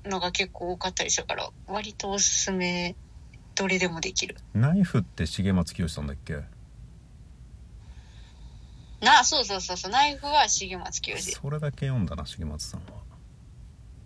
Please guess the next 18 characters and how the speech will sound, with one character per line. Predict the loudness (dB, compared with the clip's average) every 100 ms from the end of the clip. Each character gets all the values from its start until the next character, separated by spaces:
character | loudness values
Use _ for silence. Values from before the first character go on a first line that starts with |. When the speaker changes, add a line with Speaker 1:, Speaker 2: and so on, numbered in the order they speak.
| 2
Speaker 1:
あ | 8 8 6 -4 -2 -2 -4
ー、 | -10 -18 -6 4
あ | 4
れ | 4 -6
な | -10
ん |
か、 | -2 -2 -2 -6 -12 -10
読 | -4
書 | -4
感 | -2 -2 0
想 | 0
文 | -2 -8
で | -10
読 | -10
ん |
だ | -10
な。 | -6 -2 6 10
Speaker 2:
<laughs> | 12 12